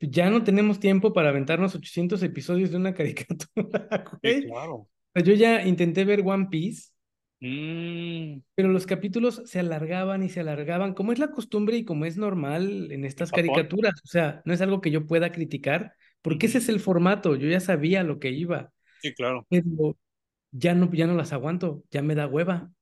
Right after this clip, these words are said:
Speaker 2: Ya no.
Speaker 1: Ya quiero que me entreguen contenido, no quiero que me estén alargando algo que ni siquiera se ve que tenga sentido que lo alarguen.
Speaker 2: ¿Y sabes qué es lo peor de todo? Que si nosotros, que somos cuarentones, que crecimos en la generación de la paciencia,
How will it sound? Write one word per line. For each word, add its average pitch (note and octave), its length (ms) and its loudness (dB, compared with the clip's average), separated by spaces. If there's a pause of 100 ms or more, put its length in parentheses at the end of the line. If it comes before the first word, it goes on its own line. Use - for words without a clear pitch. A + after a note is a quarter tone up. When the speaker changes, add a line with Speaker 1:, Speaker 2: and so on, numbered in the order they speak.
(120)
Speaker 2:
Ya C#3 160 -4
no. B2+ 180 -4
Speaker 1:
Ya C3+ 140 -2
quiero F3+ 240 -4
que E3+ 100 0
me D3 80 2
entreguen D3 500 -2
contenido, D3 600 -2
no D3+ 160 -4
quiero F3 180 -4
que F3 100 -6
me C#3+ 80 -2
estén D#3 220 -6
alargando D3 500 -2
algo D3+ 280 -2
que C3 300 -6 (340)
ni D3 160 4
siquiera D#3+ 480 0
se F3+ 160 -6
ve D3+ 220 -2
que E3 100 -6
tenga D#3 320 -6
sentido E3+ 560 0
que D#3 100 -2
lo C3+ 100 -2
alarguen. A#2+ 520 -8 (240)
Speaker 2:
¿Y C3+ 60 -12
sabes G3 300 -4
qué G#3 100 -6
es - 20 -6
lo F#3+ 120 -2
peor G3 180 -2
de - 20 -20
todo? F#3 260 -6
Que C3+ 80 -6
si - 140 -8
nosotros, C3+ 680 -4
que C3+ 60 -8
somos D#3 280 -8
cuarentones, C3 640 -4
que B2 120 -6
crecimos C#3+ 480 -6
en B2+ 60 -10
la A#2+ 100 -4
generación B2 440 -4
de B2 60 -4
la A2+ 160 -4
paciencia, B2 680 -4